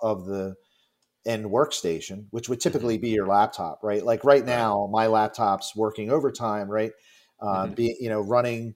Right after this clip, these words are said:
Speaker 1: everything that it needs to run in the background in order to, to provide the connection. But you and I are just having a conversation.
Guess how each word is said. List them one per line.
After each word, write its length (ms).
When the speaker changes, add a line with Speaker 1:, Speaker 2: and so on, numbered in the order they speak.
Speaker 1:
everything 400
that 120
it 120
needs 300
to 100
run 240
in 100
the 60
background 560
in 80
order 260
to, 260
to 160
provide 360
the 60
connection. 480
But 140
you 160
and 80
I 120
are 140
just 200
having 300
a 40
conversation. 840